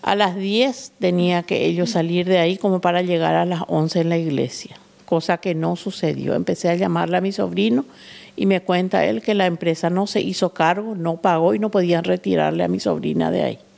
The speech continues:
Empezaron a colaborar, a prestar para juntar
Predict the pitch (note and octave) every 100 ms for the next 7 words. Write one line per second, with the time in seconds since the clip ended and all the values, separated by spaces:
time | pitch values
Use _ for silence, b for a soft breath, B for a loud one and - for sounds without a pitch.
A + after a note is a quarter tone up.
0 | B B B B B B B B - F#3
1 | G3+ - F3 F#3+ A3+ A#3 - G3 G3+ G3
2 | G3 F#3 E3 E3+ G3+ G#3+ - G3 F3+ E3
3 | - - F3 F#3+ A3 - _ F#3 F#3 F3+
4 | F#3 E3+ F3 F3+ G3